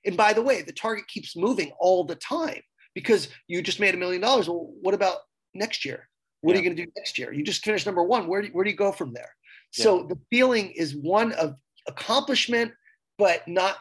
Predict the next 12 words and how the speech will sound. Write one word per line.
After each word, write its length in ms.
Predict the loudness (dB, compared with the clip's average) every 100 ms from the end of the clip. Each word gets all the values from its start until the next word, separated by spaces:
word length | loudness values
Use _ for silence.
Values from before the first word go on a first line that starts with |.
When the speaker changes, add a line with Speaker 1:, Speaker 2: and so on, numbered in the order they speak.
| -8
Speaker 1:
true 480 | -6 0 4 2 0
inner 280 | -4 -4 -8
peace 460 | -6 -4 -4 -6
or 160 | -4 -6
fulfillment 760 | -6 -12 0 2 4 2 -2 -4
or 300 | -2 -2 -4 -2
joy 540 | 2 4 2 0 -6 -12 _ _ _ -6
longer 800 | 0 4 4 2 -4 -6 -10 _
that 180 | 0 0
comes 320 | 0 0 0
from 260 | -6 -6 -2
really 800 | 2 4 6 6 6 4 -2